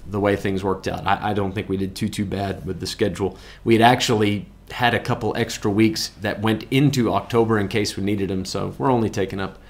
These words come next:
one of those extra weeks, so that's not so bad. Past Wednesday,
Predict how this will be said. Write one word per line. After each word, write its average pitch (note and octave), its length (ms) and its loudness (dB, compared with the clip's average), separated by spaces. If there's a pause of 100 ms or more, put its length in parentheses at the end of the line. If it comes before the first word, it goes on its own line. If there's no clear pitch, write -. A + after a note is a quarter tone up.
(360)
one G#2 220 0
of F2 100 -4
those F2 180 -6
extra D#2+ 320 -12
weeks, - 260 -12
so - 60 -6
that's - 220 -8
not - 160 -8
so - 140 -12
bad. - 160 -14 (640)
Past - 280 -14
Wednesday, - 460 -12